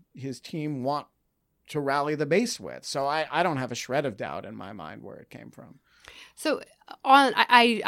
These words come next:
Speaker 2: I tend to agree, Oren. I don't know if you're, uh, if you're on team, "This is the, this is the Mueller leak." Um, I, I, one thing that I do, so assuming that it is the, uh, Trump's legal team that has leaked this information, there are some really interesting sort of factual nuggets in it.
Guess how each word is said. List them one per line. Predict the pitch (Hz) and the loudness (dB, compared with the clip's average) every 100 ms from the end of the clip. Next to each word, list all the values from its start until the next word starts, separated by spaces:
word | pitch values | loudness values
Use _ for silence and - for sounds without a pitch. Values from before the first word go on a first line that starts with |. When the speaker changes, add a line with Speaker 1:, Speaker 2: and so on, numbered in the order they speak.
| 214 | 2
Speaker 2:
I | |
tend | 208 220 214 | 2 -2 0
to | 208 | -2
agree, | 202 202 202 | -2 -4 -4
Oren. | - 190 185 | -4 -6 -6
I | 180 | -8
don't | 175 | -8
know | 170 | -8
if | 180 - | -10 -8
you're, | 185 175 - | -8 -6 -8
uh, | 185 175 | -8 -8
if | 180 202 | -10 -6
you're | 196 | -4
on | 196 190 | -4 -4
team, | 180 214 190 185 180 196 | -10 -10 -10 -10 -14 -6
"This | 190 233 | -2 -2
is | 214 202 | -4 0
the, | 208 202 185 | 2 2 2
this | 196 220 | -2 -4
is | 208 185 | -6 -6
the | 196 | -6
Mueller | 185 185 190 185 | -6 -8 -8 -10
leak." | 190 233 - - - - _ | -12 -16 -18 -20 -20 -20 _
Um, | 214 214 85 - | -2 0 -2 -6
I, | 147 - | -8 -8
I, | 214 | -8
one | 220 220 277 | -6 -2 0
thing | 269 247 | 0 -2
that | 214 | -4
I | 160 | -4
do, | 196 180 208 214 208 202 - | -6 -8 -8 -6 -8 -10 -8
so | 220 196 - | -6 -4 -4
assuming | 214 285 269 233 | -4 0 2 0
that | 202 | -2
it | 202 | 0
is | 208 190 - | 0 -2 -8
the, | 185 170 180 - | -10 -8 -8 -8
uh, | 175 135 - | -8 -8 -10
Trump's | 202 185 - | -10 -10 -12
legal | 196 196 185 | -12 -10 -10
team | - 180 | -10 -12
that | 180 | -12
has | 175 165 | -14 -14
leaked | 175 170 - | -16 -16 -16
this | 175 180 | -16 -14
information, | 180 - - 220 240 240 - - _ | -16 -16 -16 -14 -14 -16 -18 -20 _
there | 240 254 | -4 0
are | 220 277 359 | 2 2 2
some | 339 269 233 196 | -2 -4 -4 -4
really | 214 226 | -6 -6
interesting | - 214 208 - 196 | -6 -10 -10 -8 -10
sort | 180 180 | -8 -12
of | |
factual | - - - 156 - - - 247 254 | -12 -20 -8 -8 -6 -10 -8 -8 -8
nuggets | 262 240 247 262 - | -8 -8 -8 -12 -12
in | - | -12
it. | 262 277 | -10 -12